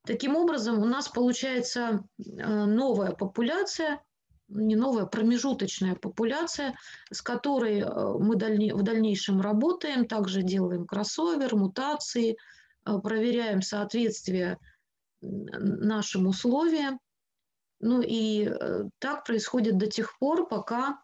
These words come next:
э, мы не найдём то, то решение, которое нам нужно. Ну, то есть в промежуточной популяции опять решения разбираются на случайные пары, дальше заданной вероятностью выбирается, происходит скрещивание.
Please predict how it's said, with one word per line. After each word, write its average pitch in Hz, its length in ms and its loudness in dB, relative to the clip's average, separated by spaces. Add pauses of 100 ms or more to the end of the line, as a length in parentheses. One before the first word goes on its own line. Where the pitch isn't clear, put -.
(500)
э, 202 60 -6
мы 214 560 2
не 240 120 4
найдём 208 440 2
то, - 280 -2
то 226 180 -2
решение, 226 480 0
которое 220 400 0
нам 202 260 4
нужно. 160 320 -4 (600)
Ну, 233 80 4
то 294 100 -2
есть - 140 -4
в - 80 -10
промежуточной 285 720 0
популяции 277 760 -2
опять 226 460 -2 (320)
решения 233 520 2
разбираются 208 800 0
на 208 160 2
случайные 208 760 2
пары, 311 580 0 (480)
дальше 220 460 0
заданной 214 500 2
вероятностью 208 800 0
выбирается, 202 1200 2
происходит 208 640 -2
скрещивание. 262 1120 0